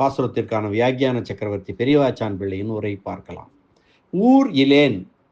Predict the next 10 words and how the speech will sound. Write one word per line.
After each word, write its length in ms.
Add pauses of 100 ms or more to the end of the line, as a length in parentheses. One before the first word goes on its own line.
(140)
இங்கு 460
ஊர் 260
என்று 280
எவற்றை 420
கூறுகிறார்? 720 (540)
எப்போதும் 720
எம்பெருமானின் 840
தேஜஸ் 640
வெளிப்படும்படியாக 1000
உள்ள 680